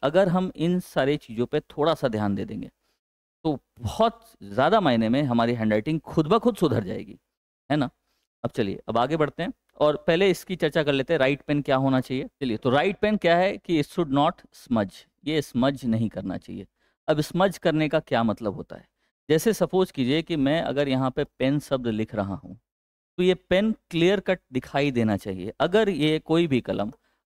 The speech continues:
अगर इस पेन को लिखने वक्त कहीं से भी अगर ये स्मज करेगा तो ये फैलेगा, ठीक है, ये फैल जाएगा, ये लेटर जो होगा स्पष्ट नहीं आकर के ये फैलने लगेगा पेपर पे। कई बार आप देखते हैं कि कोई भी,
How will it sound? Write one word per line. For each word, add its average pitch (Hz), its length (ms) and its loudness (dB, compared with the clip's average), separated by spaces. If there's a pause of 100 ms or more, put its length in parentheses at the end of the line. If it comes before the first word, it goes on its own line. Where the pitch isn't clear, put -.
अगर 180 240 4
इस 175 120 0
पेन 165 240 0
को 170 120 0
लिखने 143 340 2
वक्त - 380 -4 (800)
कहीं 190 220 2
से 196 160 0
भी 170 140 2
अगर 156 240 4
ये 165 220 2
स्मज - 1300 -4
करेगा 123 360 2
तो 156 100 -6
ये 165 120 2 (120)
फैलेगा, 123 460 2 (560)
ठीक 175 120 -6
है, 226 60 2
ये 156 140 2
फैल 143 400 0
जाएगा, 104 260 2
ये 120 160 2
लेटर 123 260 0
जो 127 160 0
होगा 127 320 2
स्पष्ट - 300 -4
नहीं 131 160 2
आकर 117 240 0
के 196 200 -2 (420)
ये 147 80 2
फैलने 143 460 2
लगेगा 101 300 -2
पेपर 104 320 -2
पे। 104 120 -6
कई 139 200 -2
बार 131 140 2
आप 123 100 2
देखते 117 300 -6
हैं 131 140 0
कि 143 100 -10
कोई 123 220 0
भी, 131 160 -2